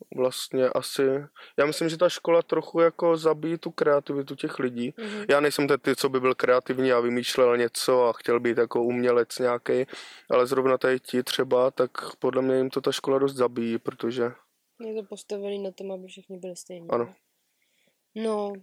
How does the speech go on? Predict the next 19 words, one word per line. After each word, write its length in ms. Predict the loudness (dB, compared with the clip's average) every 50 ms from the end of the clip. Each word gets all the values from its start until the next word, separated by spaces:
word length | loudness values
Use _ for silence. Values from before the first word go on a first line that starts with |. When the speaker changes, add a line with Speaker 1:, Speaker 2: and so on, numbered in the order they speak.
| _ _ _ _ _
Speaker 2:
teď 200 | _ -8 -8 -8
se 160 | -8 -10 -8 -8
vrátím 420 | -6 -6 -8 -8 _ -10 -12 -12
přímo 300 | -12 -10 -10 -10 -10 -10
k 100 | _ _
tobě. 340 | -12 -12 -10 -10 -12 -12 -12 _
Tak 120 | -16 -16 _ _
po, 120 | _ -8 -8 -8 -10 -16 -18 -18 _ _
po 300 | -6 -4 -4 -4 -6 -8
skončení 560 | -10 -6 _ -4 -4 -4 -4 -6 -6 -6 -4
té 140 | -4 -4 -4
školy 440 | -4 -6 _ -6 -6 -4 -6 -8 -10 _ _ _ -20 _ _ _ _
jsi 120 | -20 -10 _
teda 160 | -4 -4 -4
hned 260 | -4 -6 -8 -8 -8
asi 240 | -10 -10 -10 -10 -8
hledal 320 | -8 -6 -6 -6 -8 -8
práci, 460 | -8 -10 -10 -10 -10 -10 -12 -12 -12
že? 200 | -12 -12 -14 -14